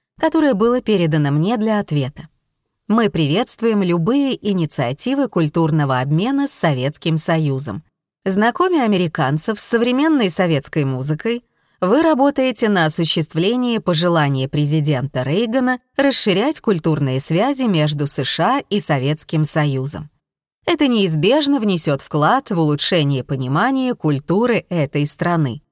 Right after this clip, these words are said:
и существующих в ней тенденций. Мы желаем вам всяческих успехов в создании организации по культурному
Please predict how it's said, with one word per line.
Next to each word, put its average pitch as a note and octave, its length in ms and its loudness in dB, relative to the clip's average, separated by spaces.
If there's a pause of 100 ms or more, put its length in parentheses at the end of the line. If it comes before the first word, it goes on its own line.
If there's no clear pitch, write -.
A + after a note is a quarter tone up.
и - 120 0
существующих A#3 1080 -2
в G#3+ 40 0
ней G#3+ 240 0
тенденций. C#3 880 -4 (460)
Мы G#3 180 0
желаем E3 460 2
вам C3+ 200 0
всяческих - 800 -4
успехов B3 720 -4 (200)
в - 80 -10
создании C#4+ 760 2 (200)
организации G#3+ 960 2
по E3+ 160 -4
культурному F3 760 0